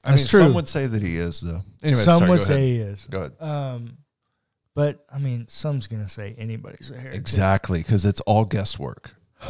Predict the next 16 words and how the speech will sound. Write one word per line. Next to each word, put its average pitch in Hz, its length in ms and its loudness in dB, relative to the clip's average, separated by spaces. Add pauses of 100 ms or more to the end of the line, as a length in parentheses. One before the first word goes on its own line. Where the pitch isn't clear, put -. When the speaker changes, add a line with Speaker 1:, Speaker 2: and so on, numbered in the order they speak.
(180)
Speaker 2:
Well, 175 200 6
it's, 165 340 0
yeah, 113 260 -6
it's 127 180 -8
all 151 200 0
perspective. - 880 -8 (400)
But 160 500 0 (1800)
open 254 400 4
theism 185 680 4
would 147 180 2
say 147 460 0
that 139 320 -6 (1000)
ki-, 180 280 0 (180)
somewhat 190 560 0 (460)
similar 147 680 -4
to 131 640 -8